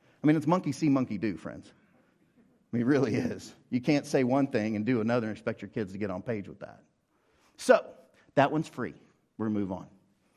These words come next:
But you see how powerful that is, how important that is. That's just the reality of the traps that are still there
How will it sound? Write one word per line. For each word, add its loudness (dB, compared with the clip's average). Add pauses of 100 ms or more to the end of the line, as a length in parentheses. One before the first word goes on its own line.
(600)
But 4
you 2
see 2
how 4
powerful 0
that 0
is, -12
how -2
important 0
that -4
is. -8
That's 0
just -6
the -2
reality 0 (240)
of 0
the 0
traps 2
that -2
are -2
still -2
there 0